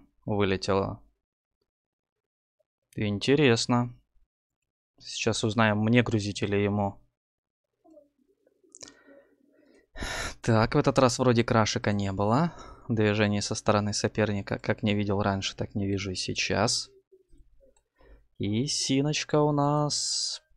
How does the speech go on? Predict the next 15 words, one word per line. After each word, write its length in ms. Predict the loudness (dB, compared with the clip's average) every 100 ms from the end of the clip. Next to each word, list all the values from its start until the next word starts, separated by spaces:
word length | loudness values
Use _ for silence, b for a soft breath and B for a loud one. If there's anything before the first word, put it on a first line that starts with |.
| _ -6
продолжает 1300 | -6 -4 -4 0 2 2 2 4 6 8 6 0 -10 -12 _ _ _ -20 -20 B B B B B B _
исследовать 1200 | 0 0 2 2 4 6 6 6 4 4 0 -6 B B -6
неизвестные 800 | -4 -2 -2 0 0 -2 -2 -2
для 220 | 0 0
нас 200 | 0 -2
зоны. 580 | 0 4 4 4 -2 -8 -18 -20 _ -20 _ _ _ _ _ _ _ _ _ _ _ _ _ _ _ _ _ -10
Ну, 320 | -4 -2 0
а 80 | 0
тем 220 | 0 4
временем 600 | 4 4 2 0 -2 -4 -8 -14 -4
продолжает 600 | 0 2 2 4 2 0
у 40 |
нас 180 | -6 -6
бежать 400 | -4 -2 -2 2
Аджит. 460 | 2 2 0 -4